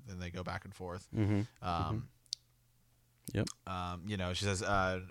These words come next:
Speaker 1: "Never, uh, on the face before. Jaime would have killed him even if it meant his own life."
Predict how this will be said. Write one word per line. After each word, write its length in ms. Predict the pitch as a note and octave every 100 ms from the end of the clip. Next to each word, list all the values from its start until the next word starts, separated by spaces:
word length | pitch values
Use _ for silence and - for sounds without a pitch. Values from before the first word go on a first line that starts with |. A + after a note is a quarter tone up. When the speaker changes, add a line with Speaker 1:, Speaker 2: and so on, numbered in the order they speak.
| F#2
Speaker 1:
"Never, 480 | G2+ B2 B2+ B2 A#2+
uh, 160 | G#2 F#2
on 200 | G#2+ A2
the 80 | G#2+
face 280 | - A2 G2+
before. 460 | - - A#2 F#2 F#2
Jaime 280 | G2 G2 F#2
would 100 | F2+
have 140 | F2
killed 320 | - G#2+ G#2
him 160 | G2+ G2
even 300 | D#2 F2+ F#2+
if 140 | F2+ G#2
it 120 | -
meant 280 | E2 D#2+ -
his 180 | F2
own 200 | - D#2 D2
life." 500 | G2 G#2 G2+ -